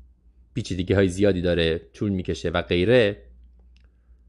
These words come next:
طبیعتاً ما آزمایش‌های روتین رو می‌فرستیم و چست اکسری یا اسکن قفسه سینه می‌گیریم. مشخصه بیماری یک پنومونی ویروسی هست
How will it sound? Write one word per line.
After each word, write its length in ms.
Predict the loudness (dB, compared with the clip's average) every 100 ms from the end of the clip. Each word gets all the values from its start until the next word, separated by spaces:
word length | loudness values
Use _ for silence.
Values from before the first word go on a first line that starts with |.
| -20 -20 0
طبیعتاً 400 | 4 6 6 4
ما 200 | 4 2
آزمایش‌های 520 | 2 0 -2 0 0
روتین 280 | 0 -2 0
رو 60 |
می‌فرستیم 600 | 0 0 -2 -2 -4 -4 -8 -20 -20 -20 -14 2
و 320 | 4 4 2 -6
چست 280 | -6 -4 -6
اکسری 460 | -4 0 2 2 -4 0
یا 220 | 2 2
اسکن 480 | 0 -8 -4 -2 0
قفسه 400 | -2 -2 -6 -6
سینه 280 | -4 -2
می‌گیریم. 380 | -2 -6 -8 -10 -18 -20 -20 -20 -20 -20 -20 _ -12 -2
مشخصه 640 | 0 2 2 0 2 0
بیماری 680 | 2 0 2 2 0 -4 -8 -20 -20 -20 -20 -20 _ _ _ _ _ _ _ _ -20 -20 -20 -20 0
یک 260 | 0 0 0
پنومونی 580 | 2 4 4 4 2
ویروسی 540 | 2 0 0 -2 -2 0
هست 540 | 0 -4 -10 -18 -20